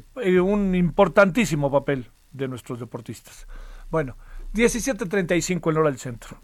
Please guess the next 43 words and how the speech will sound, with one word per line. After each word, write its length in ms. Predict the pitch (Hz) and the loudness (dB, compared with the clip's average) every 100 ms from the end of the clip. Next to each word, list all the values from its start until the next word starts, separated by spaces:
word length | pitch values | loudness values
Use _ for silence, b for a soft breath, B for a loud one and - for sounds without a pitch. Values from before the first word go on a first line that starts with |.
| - _ _ - | -20 _ _ -14
A 280 | 131 143 147 | -10 -10 -8
ver, 420 | 165 202 202 185 | -4 -4 -4 -4
Israel 480 | 170 147 151 147 160 | -4 -4 0 0 0
Rivas, 600 | 139 156 156 143 135 - | -4 -4 -4 -4 -8 -10
me 60 | 147 | -10
imagino 420 | 131 120 170 170 | -10 -8 -6 -6
que 140 | 135 | -8
con 160 | 123 131 | -8 -8
lo 140 | 131 | -8
que 100 | 123 | -6
dijo 220 | 139 147 160 | -4 -4 -2
hoy 100 | 147 | -2
el 80 | |
presidente 540 | 143 117 139 143 143 151 | -4 -10 -8 -6 -6 -6
has 80 | 123 | -8
de 60 | |
estar 280 | - 151 147 | -6 -4 -4
feliz 400 | - 127 143 - | -4 -6 -6 -8
y 60 | - | -10
contento, 580 | 127 123 165 160 156 | -10 -6 -6 -4 -4
¿no? 160 | 139 196 B B B B B | -4 -6 B B B B B
Papá 580 | 214 214 - 190 202 196 | 6 8 8 8 10 8
de 180 | 170 170 | 6 4
Dana, 380 | 196 262 254 247 | 4 6 6 4
niña 240 | 214 175 | 4 2
enferma 320 | 165 170 160 | 0 2 2
de 140 | 139 135 | 0 0
cáncer. 380 | 147 143 151 - - | 0 0 -4 0 6
¿Qué 160 | 247 | 8
nos 160 | 240 - | 6 6
cuentas, 440 | 233 240 214 202 | 6 8 6 4
Israel? 280 | 190 196 226 | 4 6 8
Ahora 160 | 233 233 | 8 6
dicen 260 | 214 202 | 2 0
que 260 | 202 202 - b b | 4 4 2 b b
ya 140 | 196 233 | 2 4
son 200 | 247 214 | 6 6
parte 300 | 247 175 214 | 4 6 2
de 100 | 220 | 4
un 160 | 240 | 0
complot, 840 | 185 214 202 147 185 240 - - 123 | 4 6 6 6 10 12 10 6 -10
¿será 260 | - 185 233 | 2 6 6
así? 320 | 185 269 | 6 4